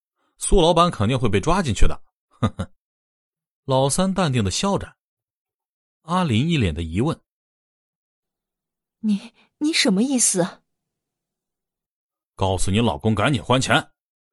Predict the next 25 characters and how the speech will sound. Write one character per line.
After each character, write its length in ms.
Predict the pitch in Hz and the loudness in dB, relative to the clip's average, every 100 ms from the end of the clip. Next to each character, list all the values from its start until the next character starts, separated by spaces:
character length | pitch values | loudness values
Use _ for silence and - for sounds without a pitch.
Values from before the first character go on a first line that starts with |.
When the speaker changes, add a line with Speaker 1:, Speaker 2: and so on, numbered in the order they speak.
| _ _ | _ _
Speaker 1:
不 120 | 104 | 0
然 160 | 87 104 | 2 2
就 120 | 123 | 0
别 120 | - | 2
怪 120 | 131 156 | 2 2
我 100 | 80 | 0
们 160 | 95 | -2
不 80 | 127 | 0
客 240 | - 254 | 4 6
气 100 | - | 4
了。 180 | - - _ _ _ _ _ _ _ _ _ _ | -2 -10 _ _ _ _ _ _ _ _ _ _
老 240 | 151 147 156 | 0 2 2
三 220 | 185 202 | 0 2
恶 160 | 180 | 2
狠 120 | 135 165 | 2 0
狠 140 | 120 | -2
地 80 | 87 | -2
说 240 | - 165 | -2 -2
道， 200 | - - _ _ _ _ _ _ | -2 -8 _ _ _ _ _ _
转 200 | - 123 | 2 2
身 180 | 120 202 | 2 2
要 160 | 214 | 2
走。 260 | 156 - - _ _ _ _ _ _ _ _ - | 0 -4 -10 _ _ _ _ _ _ _ _ 0
Speaker 2:
你 120 | 330 | 2
们！ 120 | 302 | 4